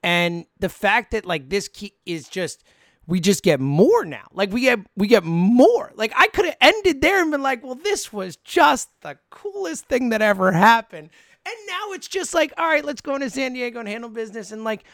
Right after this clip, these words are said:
the World Series, and to your point, look, and I'm, you know, not quite as gatekeepery as you are. Like, I want everyone to love the Phillies.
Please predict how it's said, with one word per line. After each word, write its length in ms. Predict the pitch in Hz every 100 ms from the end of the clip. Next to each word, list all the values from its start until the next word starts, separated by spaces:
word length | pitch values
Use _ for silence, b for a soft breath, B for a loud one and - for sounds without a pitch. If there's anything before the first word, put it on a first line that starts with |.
| b b b b -
the 100 | 247
World 440 | 196 302 330 247
Series, 500 | - 254 302 262 190 -
and 100 | 254
to 60 | 233
your 260 | 208 277
point, 440 | 294 214 214 175 -
look, 160 | 180
and 160 | 185 175 175
I'm, 300 | 214 214 208
you 120 | 180
know, 240 | 156 143 b b b -
not 280 | 214 220
quite 380 | - - 202 190
as 160 | 180 160
gatekeepery 880 | 175 170 - 175 165 - 156 156 147
as 280 | 151 139 139
you 240 | 151 147
are. 200 | 139 139
Like, 340 | 147 143 147 _
I 140 | 190
want 340 | 196 196 185 175 -
everyone 440 | 165 160 160 156
to 60 | 151
love 260 | 151 147
the 60 | 151
Phillies. 500 | - 143 139 139